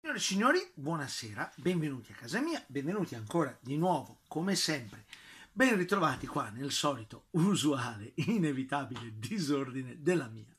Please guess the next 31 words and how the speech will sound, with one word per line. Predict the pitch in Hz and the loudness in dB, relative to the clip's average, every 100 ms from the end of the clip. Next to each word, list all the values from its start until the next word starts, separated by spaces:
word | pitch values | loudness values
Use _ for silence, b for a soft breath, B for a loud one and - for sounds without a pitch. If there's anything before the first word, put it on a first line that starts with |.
| _ | _
libreria. | 135 127 120 120 120 117 113 104 107 _ B B B B B _ | -12 -10 -10 -12 -12 -12 -12 -14 -18 _ B B B B B _
Allora, | 311 220 165 151 - | 4 6 4 2 2
cari | 269 330 226 | 6 6 4
signori, | - 160 156 135 131 | 2 2 0 -2 -6
finalmente | - - 302 220 185 175 156 135 143 151 | -4 0 4 6 6 4 2 0 0 4
dopo | 240 185 - 139 139 127 | 6 6 4 0 0 -2
un | 190 208 | -4 0
anno | 233 262 202 165 | 2 2 2 2
e | 147 | 4
passa | 160 170 135 - 120 | 6 6 4 -2 -6
che | - | -6
ho | 147 | 0
aperto | 185 160 - 120 | 2 0 -2 -8
questo | - - | -6 -2
canale, | 220 302 262 165 117 B B B B B B B - | 2 4 6 4 0 B B B B B B B 4
mi | 359 339 | 12 12
sono | - 254 180 | 12 12 12
deciso | 202 247 233 180 113 156 143 | 10 8 8 6 4 2 4
a | - 196 180 170 120 B 156 | 12 12 12 10 8 B -2
rispondere | 175 269 - - 269 180 151 143 - | 8 8 8 6 8 8 4 0 0
ad | 143 143 | 0 2
una | 240 180 135 | 4 4 2
richiesta | 131 - 165 147 - 113 | -4 -2 0 0 -2 -6
che | 120 | -6
mi | 139 | -4
è | |
stata | 135 - 143 131 | -2 -2 -2 -2
fatta | - 151 - - - B B B B _ | 0 0 -2 -14 -16 B B B B _
più | 311 330 | 12 12
volte, | 156 135 104 - 139 120 _ | 12 2 -4 -6 -6 -6 _
ehm, | 156 156 151 147 143 143 135 131 127 127 120 117 117 110 110 | 2 4 6 4 2 -2 -4 -4 -6 -6 -6 -6 -6 -8 -10